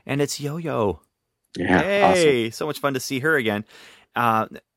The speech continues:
Speaker 1: now there's an awkward moment with her and Mac. Uh,
Speaker 2: <laughs>
Speaker 1: there apparently was some, a dinner in their past. Uh, that's all that I was able to get out of, out of what their interaction there was. Seems like she wanted more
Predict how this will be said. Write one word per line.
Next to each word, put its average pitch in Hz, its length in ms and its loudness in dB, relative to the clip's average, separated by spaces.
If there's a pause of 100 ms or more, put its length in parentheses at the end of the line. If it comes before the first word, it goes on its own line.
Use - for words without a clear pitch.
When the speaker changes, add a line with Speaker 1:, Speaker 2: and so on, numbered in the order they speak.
(180)
Speaker 1:
now 110 180 -2
there's 107 200 -2
an 123 160 -8
awkward 127 440 2
moment 117 400 0
with 110 140 -6
her 110 160 0
and 147 160 -4
Mac. 104 400 0 (500)
Uh, 104 280 0
Speaker 2:
<laughs> 101 40 -8
Speaker 1:
there 117 220 0
apparently 123 380 -2
was 117 240 0
some, 123 460 -4 (200)
a 120 100 -4
dinner 113 440 2
in 110 180 -2
their 98 140 0
past. - 560 -10 (640)
Uh, 95 240 -10 (180)
that's 117 200 -2
all 123 320 4
that 113 100 2
I 113 140 0
was 113 120 0
able 107 160 -2
to 101 80 -6
get 98 220 -2
out 90 160 -2
of, - 320 -10 (180)
out 98 80 -10
of 90 80 -14
what 95 220 -8
their 95 180 -2
interaction 95 460 -6
there 90 180 -6
was. 92 340 -2 (380)
Seems 117 300 -2
like 107 100 -2
she - 260 0
wanted 110 300 0
more 104 420 2